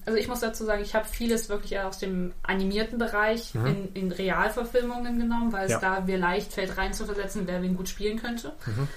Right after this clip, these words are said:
Speaker 1: Und, ähm, da ist mir eine sofort eingefallen, weil wir sie halt auch in The Northman erst gesehen haben. Und zwar
Speaker 2: Anya
Speaker 1: Anya
Speaker 2: Taylor-Joy.
Speaker 1: Taylor-Joy.
Speaker 2: Ja.
Speaker 1: Und zwar als, äh, Black Cat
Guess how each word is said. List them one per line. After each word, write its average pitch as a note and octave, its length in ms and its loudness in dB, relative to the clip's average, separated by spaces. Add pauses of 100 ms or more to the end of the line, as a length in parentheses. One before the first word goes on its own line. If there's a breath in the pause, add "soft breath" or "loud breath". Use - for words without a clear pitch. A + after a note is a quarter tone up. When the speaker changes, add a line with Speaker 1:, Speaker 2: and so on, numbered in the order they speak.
(320 loud breath)
Speaker 1:
Und, G#3+ 480 2
ähm, G3 300 -4
da F#3+ 100 4
ist - 140 0
mir G#3+ 100 4
eine A3 220 4
sofort A3 400 2
eingefallen, G#3+ 520 0
weil C4+ 140 6
wir B3+ 80 0
sie A#3 140 2
halt A3+ 120 2
auch A3+ 160 -2
in C4+ 80 4
The G3+ 140 4
Northman A#3+ 480 4
erst G#3+ 200 2
gesehen G3 320 2
haben. G#3+ 280 -4 (280 loud breath)
Und A3 120 -2
zwar G#3+ 180 0
Speaker 2:
Anya A3+ 280 4
Speaker 1:
Anya - 40 6
Speaker 2:
Taylor-Joy. A#3 300 6
Speaker 1:
Taylor-Joy. G#3 360 4 (200)
Speaker 2:
Ja. A#2 300 -2
Speaker 1:
Und G3+ 180 0
zwar G3+ 380 2
als, F#3+ 440 -2
äh, F3+ 240 -2
Black A3+ 300 2
Cat - 440 -4